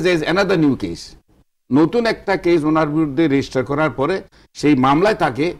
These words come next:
আপনি আটক করতে পারেন। এর আগে আপনি আটক করা মানে it is a contemptuous order, uh, violating the high court's order of, uh, anticipatory bail। Am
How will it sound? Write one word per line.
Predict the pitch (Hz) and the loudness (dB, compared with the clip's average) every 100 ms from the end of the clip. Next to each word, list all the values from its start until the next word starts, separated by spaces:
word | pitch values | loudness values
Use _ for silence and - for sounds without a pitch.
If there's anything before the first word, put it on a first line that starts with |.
| _ _ | _ _
আপনি | - 117 120 | -6 -4 -2
আটক | 107 101 104 | -2 -4 -8
করতে | 82 92 | -12 -12
পারেন। | 85 73 - _ - - - | -12 -12 -16 _ -20 -18 -2
এর | 170 240 | 2 4
আগে | 196 135 113 - _ _ - | 4 2 0 -2 _ _ -6
আপনি | 123 120 | 0 0
আটক | 120 127 156 | 0 -4 -4
করা | 160 156 | -4 -2
মানে | 156 175 - _ 110 | -2 -4 -10 _ -6
it | 123 | -2
is | 117 120 | 0 -2
a | 123 | -2
contemptuous | 123 117 151 - 113 - 90 | -2 -2 -2 -2 -4 -4 -8
order, | 87 87 - | -6 -8 -10
uh, | 95 98 | -6 -2
violating | 110 139 151 156 143 | 0 0 0 0 0
the | 135 | -2
high | 117 107 | -4 -6
court's | 120 104 - - | -6 -8 -10 -6
order | 104 98 98 | -4 -4 -6
of, | 92 | -10
uh, | _ _ - - _ 90 87 - 92 110 | _ _ -20 -20 _ -12 -10 -10 -10 -8
anticipatory | 113 110 110 101 95 | -6 -4 -6 -4 -6
bail। | 78 67 - _ _ _ _ _ - | -8 -12 -18 _ _ _ _ _ -6
Am | 110 | -2